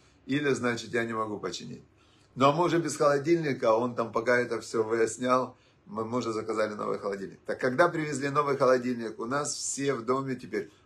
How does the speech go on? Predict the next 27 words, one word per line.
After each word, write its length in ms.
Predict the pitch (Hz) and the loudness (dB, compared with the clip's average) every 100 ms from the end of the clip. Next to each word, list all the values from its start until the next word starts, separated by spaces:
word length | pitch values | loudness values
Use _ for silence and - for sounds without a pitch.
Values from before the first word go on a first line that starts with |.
| _ | _
«О, 460 | 117 147 165 160 135 | 2 2 2 0 -4
в 60 | |
холодильнике», 840 | - 120 120 127 135 127 113 120 - | 0 2 2 0 -2 -2 -4 -6 -10
<laughs> 60 | - | -10
значит. 340 | 170 156 - - - - - | -12 -10 -12 -16 -20 -14 -4
То 80 | |
есть 120 | 117 113 | -2 2
начали 380 | 165 165 151 | 0 2 0
ценить 400 | 127 139 151 147 | 0 -2 -6 -4
холодильник. 580 | 135 127 127 127 90 80 - | 2 2 2 -2 -6 -12 -10
То 80 | 92 | -8
есть, 100 | - | -2
чтобы 220 | 139 143 | 0 0
оценить 400 | 139 143 156 123 | -2 -6 -6 -6
свет, 360 | 143 165 196 143 | 0 2 0 -2
нужно, 280 | 135 135 131 | -6 -4 -4
чтобы 260 | 131 120 | -2 -2
его 100 | 127 | 0
начали 320 | 123 123 123 | 0 -2 0
отключать. 640 | 113 110 113 113 - 87 - _ _ _ _ _ | -2 -2 -6 -4 -2 -4 -8 _ _ _ _ _
А 260 | - 110 117 117 - | 2 4 6 2 -6
представьте, 560 | 123 123 - 190 - 151 | -6 -4 0 0 0 -6
если 680 | 123 156 151 143 135 127 - _ _ _ _ _ _ _ - | -4 -2 -4 2 2 2 -2 _ _ _ _ _ _ _ -20
мне 140 | 113 123 | -4 0
написала 440 | 123 113 135 120 | 0 4 6 8
одна 220 | 113 117 | 6 2
женщина, 640 | 113 151 160 127 110 95 | 2 0 -2 -2 0 -2